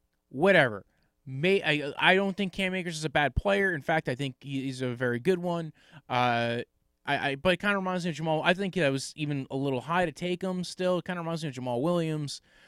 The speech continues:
Uh, so still, you know what?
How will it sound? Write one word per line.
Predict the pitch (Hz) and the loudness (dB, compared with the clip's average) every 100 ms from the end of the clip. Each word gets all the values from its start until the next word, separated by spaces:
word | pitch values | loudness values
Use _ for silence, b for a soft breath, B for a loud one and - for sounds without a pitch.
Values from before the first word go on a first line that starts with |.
| b b | b b
Uh, | - 131 123 123 120 107 _ _ _ _ _ _ _ _ _ | -4 0 0 0 -4 -8 _ _ _ _ _ _ _ _ _
so | - 233 | -8 -8
still, | - - 190 123 107 - _ | -6 -4 -2 -2 -4 -14 _
you | 214 | -10
know | 233 220 | -6 0
what? | 214 196 | 0 -2